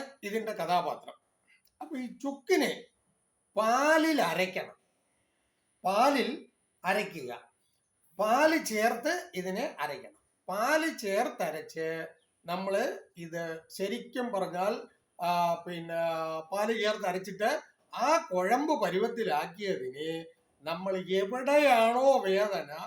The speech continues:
ആ വേദന ഉള്ള സ്ഥലത്ത് നമ്മൾ അപ്ലൈ ചെയ്താൽ ഒരു പത്ത് മിനിറ്റ്, പത്ത് മിനിറ്റ് കൂടുതലൊന്നും വേണ്ട, അല്ലെങ്കിൽ ഒരു അഞ്ച് മിനിറ്റ്, അത് ഇട്ട് നോക്കിയിട്ട് എത്ര മിനിറ്റ്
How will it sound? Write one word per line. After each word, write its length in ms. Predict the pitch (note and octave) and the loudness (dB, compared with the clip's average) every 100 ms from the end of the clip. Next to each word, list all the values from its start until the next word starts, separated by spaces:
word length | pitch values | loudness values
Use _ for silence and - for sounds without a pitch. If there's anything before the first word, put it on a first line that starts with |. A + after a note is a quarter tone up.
| - _ _ _ | -12 _ _ _
ആ 140 | C#3 F3 B3 A#3+ | -8 -2 0 0
വേദന 380 | F#3 G#3+ A3+ A#3+ A#3 | -2 -2 -4 -6 -6
ഉള്ള 180 | F3 F#3+ A#3 - | -6 2 2 2
സ്ഥലത്ത് 520 | - C#3 D3 - B3 E4 - - _ D#3+ | -6 -10 -10 -2 0 0 -2 -20 _ -8
നമ്മൾ 200 | E3 E3+ A3 F4+ - D#3+ | -6 -2 -4 -4 -8 -10
അപ്ലൈ 300 | - F3+ F#3+ F#3 C#3+ | -6 0 0 0 -8
ചെയ്താൽ 540 | C3+ C3 C#3 F#3 C3+ - _ _ _ _ _ _ _ _ _ | -16 -8 2 2 2 -4 _ _ _ _ _ _ _ _ _
ഒരു 180 | D3 D#3+ D#3+ _ | -10 -10 -10 _
പത്ത് 420 | F3 F3 - - B3 F3+ | -8 -8 -12 -8 -6 -6
മിനിറ്റ്, 360 | A#2+ A#2 A3+ _ _ _ _ _ _ _ _ _ _ _ _ _ _ _ _ _ _ A#3+ | -8 -14 _ _ _ _ _ _ _ _ _ _ _ _ _ _ _ _ _ _ _ -16
പത്ത് 300 | - - D#4+ | -16 -6 -4
മിനിറ്റ് 240 | B3 F3+ D3+ | -4 -6 -8
കൂടുതലൊന്നും 480 | F3 A3 A3 G3 C#3 A#2 | -6 0 0 -2 -8 -12
വേണ്ട, 160 | G2+ - _ _ _ _ | -16 -20 _ _ _ _
അല്ലെങ്കിൽ 400 | E3+ A#3 C#4 D4+ B3 | -4 0 0 0 0
ഒരു 80 | A3+ | 0
അഞ്ച് 220 | E3+ F#3+ G3+ | 0 -4 -6
മിനിറ്റ്, 320 | D3+ - _ _ _ E3 - D3+ _ - C#3+ - _ - | -10 -14 _ _ _ -20 -20 -20 _ -16 -16 -16 _ -6
അത് 100 | A3+ C4+ C4+ | -4 -2 -4
ഇട്ട് 200 | - F4+ C#4 | 0 2 2
നോക്കിയിട്ട് 380 | B3+ A#3 A#3+ C#4+ A#3 | -2 -4 -4 0 0
എത്ര 180 | C4+ D4+ B3+ | 2 2 2
മിനിറ്റ് 280 | A3 A3 | -2 -4